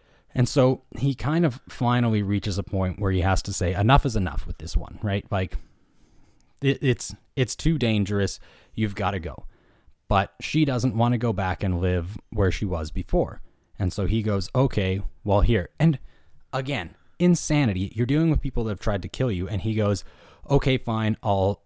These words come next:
move you back to the town where your family lives, and I will build you a house there, and I will provide all of your bills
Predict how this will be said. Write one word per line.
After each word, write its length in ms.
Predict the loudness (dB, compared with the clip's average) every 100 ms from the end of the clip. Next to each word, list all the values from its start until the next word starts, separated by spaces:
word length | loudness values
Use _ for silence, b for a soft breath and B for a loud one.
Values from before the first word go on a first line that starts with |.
| -4
move 300 | 0 2 2
you 120 | -2
back 260 | -4 -4 -6
to 80 | -6
the 80 | -6
town 540 | -4 -2 0 0 -2 -6
where 160 | -4 -2
your 140 | 0
family 440 | 0 2 2 2 0
lives, 420 | -2 -4 -6 -12 _ _ _ _ -4
and 140 | 0
I 80 | 0
will 320 | 0 -2 -4 -10 -8
build 340 | -4 -4 -4
you 200 | -2 -2
a 100 | 0
house 400 | -2 0 4 4
there, 380 | 2 -4 -4 -6 -4
and 140 | -2
I 120 | -2
will 160 | -2 -4
provide 560 | -4 -2 -2 0 -2 -6 _ _ -20 _ 0
all 300 | 2 2 0
of 100 | 0
your 240 | 0 0
bills 600 | 2 2 2 0 -2 -4